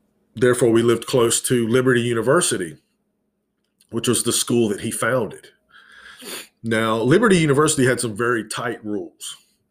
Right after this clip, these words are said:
You weren't allowed to listen to, um,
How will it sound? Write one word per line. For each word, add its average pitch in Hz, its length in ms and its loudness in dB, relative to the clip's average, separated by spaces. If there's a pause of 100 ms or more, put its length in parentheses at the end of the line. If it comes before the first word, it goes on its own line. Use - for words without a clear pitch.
(680)
You 98 120 -8
weren't 98 160 -6
allowed 156 320 2
to 185 60 4
listen 185 400 2
to, 135 240 2 (1000)
um, 101 360 -12